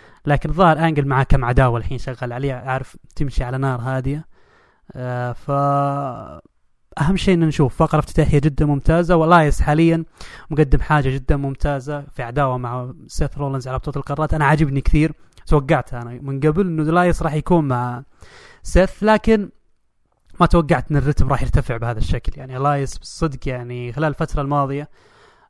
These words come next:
آه، خلانا صدق نصفق له كيف إنه قدر يرتفع مستواه. خلاص تقدر تقول كسب الثقة من المسؤولين، وكسب حتى الثقة في نفسه. يعني خلاص النجم صار يقدر يمشي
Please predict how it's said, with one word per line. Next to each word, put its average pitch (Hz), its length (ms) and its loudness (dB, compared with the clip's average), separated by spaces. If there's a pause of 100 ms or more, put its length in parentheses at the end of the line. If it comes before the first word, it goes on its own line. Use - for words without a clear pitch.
آه، 123 960 -16
خلانا 147 480 -2 (220)
صدق 160 360 0
نصفق 143 440 -2
له 143 100 -4
كيف - 260 -6
إنه 135 100 -6
قدر 131 180 -2
يرتفع 123 400 0
مستواه. 123 320 -8
خلاص 185 320 6
تقدر 156 320 0
تقول 185 180 4
كسب 151 260 0
الثقة 151 400 -4 (500)
من 139 60 -6
المسؤولين، 135 440 -6
وكسب - 300 0
حتى - 200 0
الثقة 135 300 -2
في - 120 -12
نفسه. - 300 -12
يعني - 260 -20
خلاص 156 360 -2
النجم 180 520 6
صار 156 420 4
يقدر 147 320 2
يمشي 160 500 2